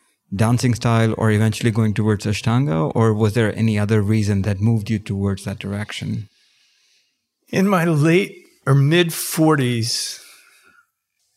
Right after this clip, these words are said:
Speaker 2: as a runner, my times really were going down. I was getting stiffer and stiffer. I was never a flexible person, always athletic.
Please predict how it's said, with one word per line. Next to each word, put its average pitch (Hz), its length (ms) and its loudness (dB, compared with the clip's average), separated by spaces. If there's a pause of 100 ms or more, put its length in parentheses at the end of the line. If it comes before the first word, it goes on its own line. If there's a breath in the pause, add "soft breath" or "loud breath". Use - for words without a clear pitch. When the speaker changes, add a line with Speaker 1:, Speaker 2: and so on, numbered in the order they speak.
(120)
Speaker 2:
as 139 160 2
a 139 80 2
runner, 131 760 2 (100)
my 127 160 2
times 135 500 0
really 127 360 0 (180)
were 120 160 0
going 113 300 0
down. 104 520 -4
I 120 60 0
was 117 140 2
getting 127 220 0
stiffer 151 320 0
and 120 100 0
stiffer. 113 440 -4
I 113 140 -4
was 127 400 -2
never 147 840 0
a 127 60 -2
flexible 113 640 -6
person, 101 520 -6
always 143 340 2
athletic. 135 720 -2